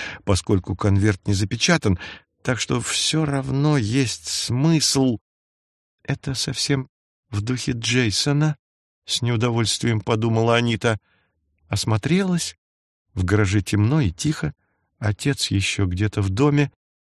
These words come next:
Как же мне быть? Надо бы только взглянуть, что это за бумаги. Дрожащей рукой она достала из конверта узкий длинный листок и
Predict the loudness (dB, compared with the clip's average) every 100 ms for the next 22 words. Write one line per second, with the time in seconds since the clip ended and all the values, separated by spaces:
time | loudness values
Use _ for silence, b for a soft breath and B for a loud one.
0 | _ _ _ _ _ -6 -4 -4 -4 -4
1 | -2 -4 -4 _ _ _ _ _ _ -6
2 | -4 -4 -8 -4 -4 -4 -6 -6 -4 -2
3 | 0 0 0 -2 -4 -2 2 2 2 -2
4 | 0 2 4 4 4 4 4 2 -6 -10
5 | -16 _ _ _ _ _ _ _ -4 0
6 | 2 2 0 -2 -4 -2 -2 -4 -2 0
7 | 2 0 -6 _ _ _ _ _ _ -2
8 | 0 2 0 0 2 2 4 2 2 0
9 | 2 0 0 -4 -2 -2 -2 -2 -2 0
10 | 2 2 2 2 4 2 0 -4 0 0
11 | -2 -10 _ _ _ _ _ _ _ _
12 | 0